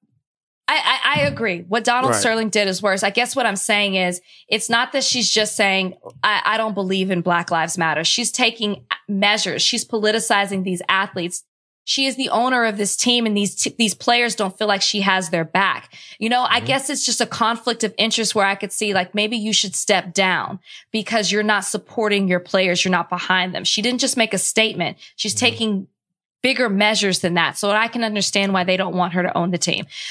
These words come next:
Speaker 1: So
Speaker 2: I,
Speaker 1: I,
Speaker 2: I
Speaker 1: I will stand corrected. I'm not saying she did what Donald Sterling did. It's just
Speaker 2: Mm-hmm.
Speaker 1: a level of making your players feel like they're not wanted, they're not comfortable, and you don't have their back.
Speaker 2: My thing is, number one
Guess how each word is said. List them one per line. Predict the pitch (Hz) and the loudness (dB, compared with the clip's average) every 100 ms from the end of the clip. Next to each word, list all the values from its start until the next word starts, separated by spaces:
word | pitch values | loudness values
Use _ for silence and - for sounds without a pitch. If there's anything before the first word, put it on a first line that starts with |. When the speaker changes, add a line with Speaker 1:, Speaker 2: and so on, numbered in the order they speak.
| - | -2
Speaker 1:
So | - | 4
Speaker 2:
I, | 233 | 6
Speaker 1:
I, | 226 247 | 6 4
Speaker 2:
I | 220 240 | 2 2
Speaker 1:
I | |
will | 247 311 | 0 0
stand | 311 277 254 | 0 0 0
corrected. | 247 220 202 | 0 0 0
I'm | |
not | 226 196 | 0 -2
saying | - 240 240 226 | -2 0 0 0
she | - 220 | -2 0
did | 202 214 208 - | 0 0 -2 -8
what | 180 202 175 175 | 0 0 0 0
Donald | 190 190 196 175 | 2 2 0 0
Sterling | - 196 190 175 165 | 0 2 2 2 0
did. | 151 175 185 208 240 - | 2 4 4 4 0 0
It's | 196 - | 0 0
just | 202 - | 0 2
Speaker 2:
Mm-hmm. | 190 | 2
Speaker 1:
a | |
level | 185 185 185 180 | 4 2 2 2
of | 170 170 - - _ - | 2 2 -2 -20 _ 0
making | 202 196 208 | 0 2 0
your | 190 | 0
players | 185 214 196 196 180 - _ - | 0 0 2 2 0 -6 _ -2
feel | 208 | 0
like | 196 185 190 | 2 2 0
they're | 180 | 0
not | 175 185 | 0 2
wanted, | 190 190 185 | 2 2 0
they're | 180 | -2
not | 147 | -2
comfortable, | - 185 185 185 | -2 -2 -2 0
and | 180 | 0
you | 180 | 2
don't | 180 175 | 2 2
have | 170 165 | -2 -2
their | 151 | -4
back. | 135 - - - | -4 -10 -16 -20
Speaker 2:
My | 185 160 190 202 | -4 2 2 2
thing | 170 143 | 0 0
is, | 135 127 | 0 2
number | 185 165 | 2 4
one | 139 123 117 | 4 2 0